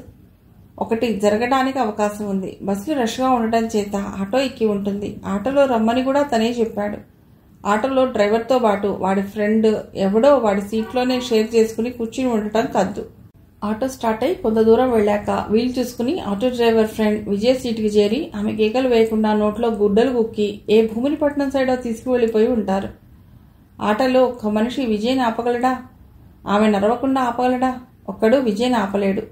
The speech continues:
ఆమె పెనుగులాడుతూ వాడిని ఎంత తీవ్రంగా ఎదుర్కొంటుందో దృశ్యం అతడి కళ్ళ ముందు కదిలింది. వాడికి విజయ్ని కంట్రోల్ చేయడం సాధ్యం కావటం లేదు.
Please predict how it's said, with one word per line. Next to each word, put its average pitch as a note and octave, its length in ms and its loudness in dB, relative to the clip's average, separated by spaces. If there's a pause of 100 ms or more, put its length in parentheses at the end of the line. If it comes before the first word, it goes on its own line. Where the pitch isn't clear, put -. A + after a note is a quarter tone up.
ఆమె G#3+ 220 2
పెనుగులాడుతూ A3+ 720 2
వాడిని G#3 600 -2
ఎంత G#3 260 -4
తీవ్రంగా A#3+ 440 0
ఎదుర్కొంటుందో B3 760 -2
దృశ్యం A#3 480 -2
అతడి A3 180 -2
కళ్ళ G#3 260 2
ముందు A#3+ 220 0
కదిలింది. G3+ 560 -2 (840)
వాడికి A3+ 320 2
విజయ్ని B3 360 2
కంట్రోల్ A#3+ 380 0
చేయడం G#3+ 260 2
సాధ్యం G#3 400 -6
కావటం G#3 400 -2
లేదు. G3+ 220 -8